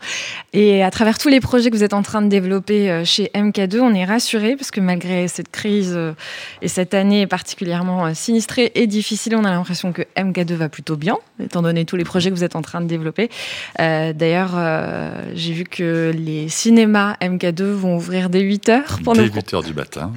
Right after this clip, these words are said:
Speaker 2: effectivement. C'est, c'est intéressant parce que je crois que ça a été... Euh, je, je suis pas dans cette, euh, dans, j'ai pas été dans cette discussion-là du tout, du tout, mais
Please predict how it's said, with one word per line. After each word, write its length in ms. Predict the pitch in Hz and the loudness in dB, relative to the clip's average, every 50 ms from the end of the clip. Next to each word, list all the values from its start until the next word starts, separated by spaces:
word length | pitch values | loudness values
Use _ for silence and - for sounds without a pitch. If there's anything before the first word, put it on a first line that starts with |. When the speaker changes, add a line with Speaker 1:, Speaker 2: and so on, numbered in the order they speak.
| 113 | -10
Speaker 2:
effectivement. 540 | - - - 87 - - 92 90 95 110 127 | -10 -8 -8 -8 -8 -6 -4 -2 0 0 -2
C'est, 240 | 120 - 120 - - - - - - - - - - - - | 0 0 0 -2 -2 -4 -12 -20 -20 -20 -20 -20 -20 -14 -8
c'est 160 | - - 98 | -4 -2 -2
intéressant 580 | 95 95 - 98 90 95 92 - - 139 170 | -2 -2 -4 -4 -4 -2 -4 -4 -6 -6 -6
parce 80 | 143 - | -8 -8
que 120 | - 92 | -8 -10
je 60 | - - | -8 -8
crois 120 | - 101 | -8 -8
que 80 | - - | -6 -6
ça 80 | 90 | -6
a 20 | 80 | -6
été... 140 | - - | -4 -4
Euh, 320 | 80 76 71 69 67 67 65 64 - - - - - - _ | -2 -2 -2 -2 -4 -6 -8 -12 -16 -20 -20 -20 -20 -20 _
je, 160 | - - - - | -16 -14 -12 -10
je 120 | - - 76 | -10 -10 -8
suis 160 | - - 78 | -8 -10 -6
pas 180 | - 92 87 | -4 -4 -4
dans 100 | 82 80 | -4 -4
cette, 300 | 76 - - 78 - - | -8 -8 -10 -12 -10 -8
euh, 160 | 78 71 69 65 | -8 -6 -6 -8
dans, 260 | 69 69 67 64 - - | -8 -10 -10 -12 -12 -14
j'ai 120 | - 69 - | -16 -14 -12
pas 100 | - 71 | -12 -12
été 160 | 69 - - | -10 -10 -10
dans 140 | - - - | -10 -10 -10
cette 260 | - - - - - | -10 -12 -12 -12 -12
discussion-là 760 | 64 62 62 65 65 - - - - - - 65 65 80 78 | -12 -12 -12 -12 -12 -12 -12 -12 -12 -10 -10 -8 -8 -6 -8
du 180 | 65 65 69 - | -8 -8 -12 -14
tout, 140 | - - 58 | -14 -14 -16
du 120 | 58 58 | -16 -14
tout, 180 | - - 110 101 | -8 -6 -6 -4
mais 180 | 82 71 67 - | -4 -6 -6 -8